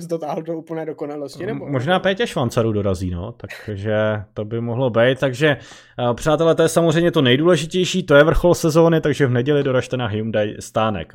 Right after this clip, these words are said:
Speaker 2: Postoupil tam Totík, Seron a další.
Speaker 1: Jak se to
Speaker 2: Vždycky zapomenu. Ne, ale kdo tam ještě postoupil, kluci? Vy to víte z hlavy.
Speaker 1: Já,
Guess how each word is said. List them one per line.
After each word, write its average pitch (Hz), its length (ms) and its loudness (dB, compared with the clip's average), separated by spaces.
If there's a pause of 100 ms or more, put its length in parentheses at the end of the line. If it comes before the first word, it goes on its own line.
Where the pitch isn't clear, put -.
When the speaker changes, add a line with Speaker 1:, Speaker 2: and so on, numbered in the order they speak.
Speaker 2:
Postoupil 160 480 0
tam 95 200 0 (480)
Totík, 202 760 2 (640)
Seron 180 840 8 (640)
a 123 300 6
další. 110 500 0 (640)
Speaker 1:
Jak 381 120 -4
se - 140 -6
to 339 140 0 (840)
Speaker 2:
Vždycky 120 360 0
zapomenu. 127 540 0 (580)
Ne, 120 140 2
ale 147 200 4
kdo 117 120 -4
tam 160 160 -4
ještě 123 200 -6
postoupil, 101 480 -6
kluci? 90 500 -8
Vy 98 100 -10
to 104 120 -10
víte 87 320 -10 (280)
z 95 80 -12
hlavy. 92 280 -6
Speaker 1:
Já, 160 200 -6